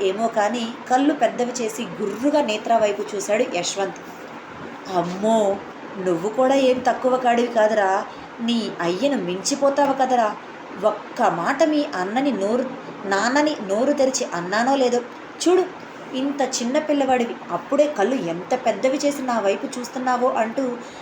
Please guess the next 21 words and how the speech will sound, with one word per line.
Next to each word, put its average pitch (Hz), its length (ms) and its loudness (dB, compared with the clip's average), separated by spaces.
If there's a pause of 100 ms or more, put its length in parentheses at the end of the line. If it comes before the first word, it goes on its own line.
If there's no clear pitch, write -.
(160)
బాబు 247 340 4
పొట్ట 240 280 0
మీద 254 200 0
తలతో 226 460 0
రుద్దుతూ 202 460 -2 (100)
ఆ 202 100 0
మరుక్షణమే 226 600 -2
రెండు 202 260 0
చేతులతో 226 480 -4
ఎత్తుకొని 190 540 -2
పైకి 214 460 0
ఎగరేసి 202 440 -2 (440)
జాగ్రత్తగా 190 680 0
పట్టుకున్నాడు 202 640 0
నేత్ర. 190 400 -2 (1500)
అప్పటికి 262 560 0 (100)
యష్మి 247 320 0
బాబుకి 190 520 0 (480)
నీ 233 160 -2 (100)
పైకి 220 360 0
ఎగరేయటంతో 214 760 2